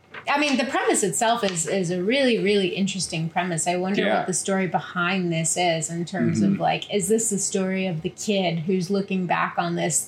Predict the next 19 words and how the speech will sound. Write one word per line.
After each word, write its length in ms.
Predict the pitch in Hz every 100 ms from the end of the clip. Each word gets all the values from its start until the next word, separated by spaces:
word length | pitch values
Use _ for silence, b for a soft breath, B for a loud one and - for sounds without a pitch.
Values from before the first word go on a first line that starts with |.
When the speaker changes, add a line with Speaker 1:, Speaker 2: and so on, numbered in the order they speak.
| -
Speaker 1:
this 220 | 185 -
time 280 | 185 180 175
in 120 | 170
his 220 | 170 156
life? 440 | 156 160 - - -
Speaker 2:
Yeah, 260 | 120 117 -
or, 200 | 120 120
you 140 | 123
know, 120 | 113
is 160 | 110 110
this 160 | 113 107
connected 520 | - 98 101 - 90
to 160 | - 95
somebody? 440 | - 101 92 92
This, 360 | - 131 - - -
this 160 | 135
feels 340 | - 165 135 -
so 220 | 139 127
real. 760 | 110 95 104 107 101 92 82